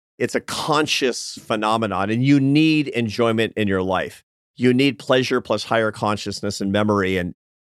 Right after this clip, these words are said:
relationship with other people is super important. Satisfaction is the reward for the things that we want. You know, I wanted that thing, I got it. I wanted that promotion, I got it. I wanted that accomplishment, and I got it.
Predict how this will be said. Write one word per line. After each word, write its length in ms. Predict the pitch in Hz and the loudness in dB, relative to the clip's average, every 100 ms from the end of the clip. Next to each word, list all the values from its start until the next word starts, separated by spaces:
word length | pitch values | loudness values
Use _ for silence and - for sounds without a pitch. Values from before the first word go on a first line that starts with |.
| - | -2
relationship 500 | 104 107 104 107 95 | 2 2 2 -2 -2
with 100 | 92 | -2
other 140 | 92 | -2
people 280 | 90 101 92 | -2 -2 0
is 80 | 90 | -2
super 440 | - - 147 107 | -6 0 0 0
important. 440 | 90 - 87 60 - _ _ _ _ | -6 -4 -6 -6 -20 _ _ _ _
Satisfaction 760 | 147 139 - 160 190 - 135 | 2 2 2 2 2 0 -4
is 120 | 117 107 | -4 -2
the 100 | 104 | -2
reward 600 | 104 98 107 123 131 120 | -2 0 2 4 2 -2
for 320 | 113 101 98 | -4 -2 -4
the 120 | - 113 | -8 -2
things 240 | 131 135 | -2 0
that 80 | 143 | 0
we 100 | 147 | 2
want. 480 | 135 170 156 90 - | 4 4 2 -2 -6
You 120 | 107 | -4
know, 160 | 110 120 | 0 0
I 80 | |
wanted 320 | 117 110 123 127 | 2 0 0 0
that 160 | 120 | -4
thing, 240 | - 135 135 | 0 0 0
I 80 | |
got 320 | 117 123 160 113 | 0 2 0 -2
it. 100 | 92 | -6
I 80 | |
wanted 240 | 98 113 117 | -4 -2 -2
that 140 | 113 | -4
promotion, 480 | - 120 139 156 127 | -2 0 0 0 -4
I 80 | 120 | -2
got 320 | 110 131 139 | 0 0 -2
it. 100 | 90 | -6
I 80 | 92 | -6
wanted 360 | 104 113 117 | -2 -2 0
that 260 | 110 110 - | 0 -2 -2
accomplishment, 680 | 117 - 135 139 135 - 98 | -10 -4 -2 0 -4 -4 -4
and 80 | 104 | -4
I 60 | 101 | 2
got 240 | 143 120 | 2 2
it. 120 | 95 | -2